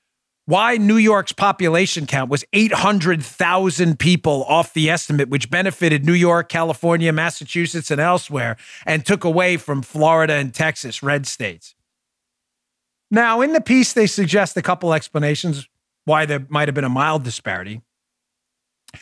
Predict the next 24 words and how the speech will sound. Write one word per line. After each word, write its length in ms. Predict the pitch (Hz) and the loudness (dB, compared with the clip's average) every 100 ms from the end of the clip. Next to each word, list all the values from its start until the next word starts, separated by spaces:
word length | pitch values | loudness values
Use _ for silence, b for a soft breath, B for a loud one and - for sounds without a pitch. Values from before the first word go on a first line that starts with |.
| B B | B B
including 400 | 165 - 202 180 | 0 2 2 2
the 80 | 151 | -2
fact 260 | 165 156 | -2 -2
that 80 | 147 | -2
a 40 | 147 | 0
lot 180 | 147 | 0
of 60 | 143 | -2
the 40 | |
blue 240 | 120 139 143 | -4 -2 -2
states 340 | - 123 107 - | -2 -6 -6 -4
advertised 680 | 139 139 127 - 104 101 | -4 -4 -6 -4 -4 -6
their 120 | 104 101 | -10 -12
census 540 | - 95 - 120 - _ _ _ _ - | -12 -12 -12 -14 -14 _ _ _ _ -6
and 120 | 127 | -4
that 100 | 117 | -2
some 220 | - 147 | 0 0
moves 340 | 139 143 135 143 | 2 0 0 -2
happened 440 | 123 - 117 107 | -4 -4 -4 -4
before 360 | 110 - 139 131 | -6 -2 0 2
or 20 | |
after 240 | 131 - | -2 -4
a 60 | - | -8
certain 300 | - 135 110 | -4 -4 -2
date. 280 | 131 127 | -4 -4